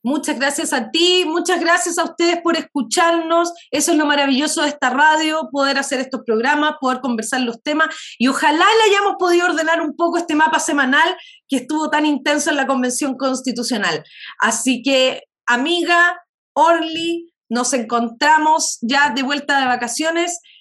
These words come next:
se les quiere mucho. Y antes de despedirnos, quiero, eh, invitarles a escuchar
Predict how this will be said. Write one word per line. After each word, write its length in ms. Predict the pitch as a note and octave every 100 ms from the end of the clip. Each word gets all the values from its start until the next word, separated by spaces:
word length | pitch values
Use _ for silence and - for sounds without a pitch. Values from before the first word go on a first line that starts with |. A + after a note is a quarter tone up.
| -
se 180 | -
les 140 | B3+ B3
quiere 280 | - C#4+ C4
mucho. 400 | D4+ F4+ - G4 G#4+ A#4 - _ _
Y 120 | D4+ F#4
antes 340 | A4 G#4 G#4
de 60 | F4+
despedirnos, 1040 | F4+ - E4 E4+ F4+ F4 F4+ F#4 G4 - -
quiero, 360 | F4+ F#4+ F4+ F#4+ F#4+ F#4+ - F3+ -
eh, 260 | C#4+ D4 C#4+
invitarles 880 | D4 C#4 D4+ D#4+ E4+ E4 E4+ F4 -
a 320 | D#4+ D#4 E4 D#4+ -
escuchar 720 | D#4+ - C4 F4 E4+ E4+